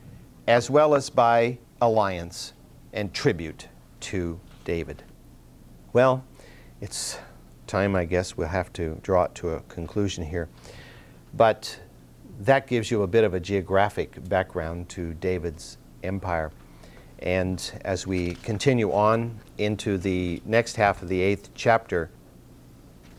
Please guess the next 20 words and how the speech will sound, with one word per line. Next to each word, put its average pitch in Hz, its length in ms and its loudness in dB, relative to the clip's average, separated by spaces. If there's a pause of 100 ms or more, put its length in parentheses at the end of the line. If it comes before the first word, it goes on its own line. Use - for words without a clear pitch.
(140)
we 110 80 0
discover 110 460 2
what 98 240 0
God 101 280 2
does 95 280 0
for 95 160 -6
David. 78 420 -6 (680)
Gives 92 200 -2
him 92 300 -4
immense 107 380 -2
victories 87 580 -4
and - 120 -10
tremendous 110 680 -2
wealth, 80 440 -6 (200)
which 214 240 4
he 262 140 6
dedicates 262 580 4
to 240 140 4
the 202 100 4
Lord. 226 460 6